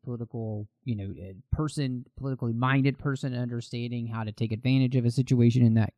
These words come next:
in, in the, in the best way. And what was frustrating, though, is that, y-, y-, you know, she seems to kind of lack this idea, you know, you can have strong beliefs in what you think is right to do,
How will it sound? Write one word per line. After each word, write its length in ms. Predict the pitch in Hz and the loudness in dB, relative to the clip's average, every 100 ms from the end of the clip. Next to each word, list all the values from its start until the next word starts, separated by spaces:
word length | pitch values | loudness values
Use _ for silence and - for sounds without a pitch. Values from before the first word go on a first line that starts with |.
| - | 2
in, 180 | 143 127 - | 4 4 2
in 160 | 151 | 0
the, 140 | 131 - | -2 -4
in 120 | 135 | -4
the 60 | 120 | -2
best 320 | 127 160 - | 0 -2 -4
way. 260 | 120 104 - _ _ _ _ _ 135 - | -12 -14 -18 _ _ _ _ _ -12 4
And 440 | 170 156 143 131 _ _ _ | 6 8 6 2 _ _ _
what 100 | 180 | -4
was 140 | 175 - | -4 -2
frustrating, 520 | 240 311 214 165 147 | -4 -4 -2 -2 0
though, 200 | 135 139 | 0 2
is 160 | 139 | 0
that, 200 | 143 123 - | 0 -2 -4
y-, 160 | 147 - | -12 -12
y-, 80 | - _ _ _ - | -18 _ _ _ -8
you 140 | 185 | -4
know, 140 | 175 151 143 - | -4 -6 -14 -14
she 260 | - - 190 | -8 -6 -2
seems 380 | - 220 214 | 0 0 0
to 120 | - 180 | -2 2
kind 160 | 185 | 2
of 160 | 156 147 | 0 2
lack 280 | 151 180 - | 2 2 2
this 180 | 156 | 4
idea, 260 | 139 127 160 | 4 4 0
you 180 | 147 151 | 2 -2
know, 60 | 147 | -2
you 140 | 170 | -2
can 140 | 202 | 0
have 320 | 170 190 233 214 | 2 2 0 -4
strong 460 | - 160 139 156 | -6 0 2 2
beliefs 440 | 127 117 123 156 - | 0 0 0 -2 -2
in 120 | 127 | 0
what 160 | 127 123 | 0 -2
you 80 | 117 | -2
think 300 | - 139 135 | -2 -2 -2
is 160 | 113 107 | -4 -6
right 300 | 104 123 - _ | -4 -4 -4 _
to 100 | - | -10
do, 420 | 117 107 110 175 | -2 0 2 0